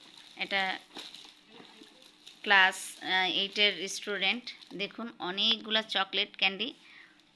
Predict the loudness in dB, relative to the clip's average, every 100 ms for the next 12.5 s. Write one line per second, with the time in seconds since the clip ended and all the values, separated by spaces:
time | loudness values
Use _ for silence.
0 | _ -20 -20 _ -6 -2 0 6 6 6
1 | 0 2 2 2 -2 -2 -2 -2 -2 -2
2 | -4 -4 -2 -2 0 2 2 2 0 6
3 | 6 4 -2 -2 -4 0 0 0 0 2
4 | 0 -2 -20 -20 -20 -20 -20 -20 _ -20
5 | _ _ _ _ _ _ _ _ -16 -16
6 | -16 -20 -20 -4 4 6 8 6 8 8
7 | 6 4 2 4 2 2 4 4 4 2
8 | 2 4 6 8 8 8 6 6 2 -6
9 | -10 -12 -20 -10 6 8 8 6 8 10
10 | 8 4 2 0 4 8 8 8 6 6
11 | 6 6 6 6 6 4 2 2 4 4
12 | 6 6 6 4